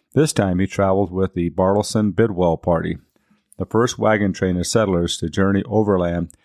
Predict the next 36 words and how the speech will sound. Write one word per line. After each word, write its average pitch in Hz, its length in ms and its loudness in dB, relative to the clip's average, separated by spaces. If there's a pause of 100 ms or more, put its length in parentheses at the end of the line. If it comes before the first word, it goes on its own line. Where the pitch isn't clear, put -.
(300)
on 92 140 -2
the 90 120 -4
Oregon 98 400 2
Trail 90 400 0 (120)
and 92 140 -2
reach 90 240 -2
California. 90 760 -2 (640)
Some 139 300 0
sources 95 420 0
indicate 101 560 -2
Baker 107 320 0
also 95 460 0
traveled 92 480 0
alone 87 420 -2 (800)
part 92 220 0
of 78 60 -8
the 90 120 -2
way. 92 320 0 (480)
In 107 220 -4
early 135 480 2 (120)
August 101 500 0
of - 160 -14
eighteen 107 460 -2
forty-one, 92 640 0
Baker 104 340 0
joined 95 340 0
Jim 107 200 2
Bridger's 101 380 0
camp 92 400 -2
at 87 140 -6
Henry's 123 380 0
Fork 87 380 -4
of 92 180 -8
the 90 80 -2
Green 98 300 0
River. 87 340 0